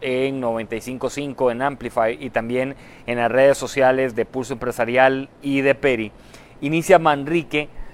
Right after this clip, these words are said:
con un padre que tiene esa habilidad, ese don, digo yo, de, de ser artista, escultor. Igual, eh,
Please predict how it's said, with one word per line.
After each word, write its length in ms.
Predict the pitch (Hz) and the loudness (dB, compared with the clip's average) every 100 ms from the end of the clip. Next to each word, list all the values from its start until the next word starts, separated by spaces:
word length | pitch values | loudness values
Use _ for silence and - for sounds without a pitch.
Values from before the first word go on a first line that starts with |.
| - - | -16 -8
con 220 | 127 127 | -4 -2
un 160 | 135 147 | -4 4
padre 380 | 160 156 156 156 | 6 8 6 2
que 160 | 139 | 0
tiene 360 | - 135 147 147 | 0 0 0 -2
esa 380 | 139 151 143 123 | 0 2 2 2
habilidad, 640 | 120 120 110 117 131 143 | 0 -4 -2 4 6 6
ese 220 | 131 120 | 4 2
don, 460 | 139 135 139 147 127 | 2 4 4 0 -6
digo 180 | 117 131 | -8 -6
yo, 300 | 127 131 131 | -4 -2 -2
de, 300 | 117 104 107 | -4 -6 -10
de 200 | 104 101 | -14 -6
ser 180 | 113 127 | 0 4
artista, 600 | 135 113 139 131 - 135 | 2 2 -8 -8 -10 -12
escultor. 800 | - - 113 95 - 135 135 131 - - - - - - | -12 -12 -12 -10 2 4 4 -2 -14 -20 -20 -20 -20 -20
Igual, 640 | 110 110 135 131 143 139 120 117 - - - | -16 0 6 6 4 -2 -8 -16 -20 -20 -20
eh, 120 | 117 | -20